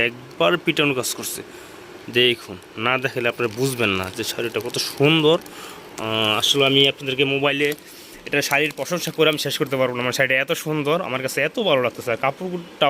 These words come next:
অনেক ভালো। ও, ব্লাউজের পিসটা দেখুন, ব্লাউজের পিসটা তো আর অস্থির। এই যে দেখুন ব্লাউজের পিসটা, এটা, এইটা হলো আপনার ব্লাউজের পিস। আর এই যে এটা হলো হাতায় কাজ, এটা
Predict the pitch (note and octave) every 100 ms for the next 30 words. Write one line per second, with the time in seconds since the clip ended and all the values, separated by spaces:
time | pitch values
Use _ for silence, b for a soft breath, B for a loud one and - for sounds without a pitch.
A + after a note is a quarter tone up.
0 | C3 C#3+ B2 A2 B2+ B2 - B B A#2+
1 | C#3+ F3 G3 F#3+ F#3 D#3+ D3+ A#3+ - -
2 | - - G#2+ B2+ C#3 E3+ G3 F3+ F#3 F#3+
3 | F3 E3+ E3+ E3 - B2+ - - - -
4 | - - - - - - - - - -
5 | - G3 D#3 A#2+ A#2 G#2+ A#2+ C3 C3 A#2+
6 | A#2+ - A2 A2 - - - B B B
7 | - - E3+ F#3 E3+ D#3+ D#3+ D3+ D3 A#2
8 | A#2 B2 A#2+ B2 A#2 - - - - -
9 | A#2+ - D3+ C#3+ C#3+ C3+ C3 A#2+ - C3+
10 | D3+ C3 - - - - B B B -
11 | C#3 D#3+